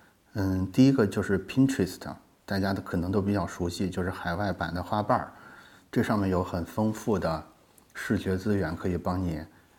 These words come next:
嗯，打开你的联想。第二个是一个专门的工具，是一个叫 Mood Board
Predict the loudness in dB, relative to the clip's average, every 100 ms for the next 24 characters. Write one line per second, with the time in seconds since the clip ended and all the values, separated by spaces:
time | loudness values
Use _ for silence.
0 | _ _ -14 -12 -10 -8 -4 -2 0 0
1 | 0 0 -2 -4 -8 -6 0 2 4 2
2 | 4 2 2 2 2 2 2 0 -2 0
3 | -2 0 0 2 2 0 -6 -20 -20 -4
4 | 0 6 8 8 6 4 4 4 2 -2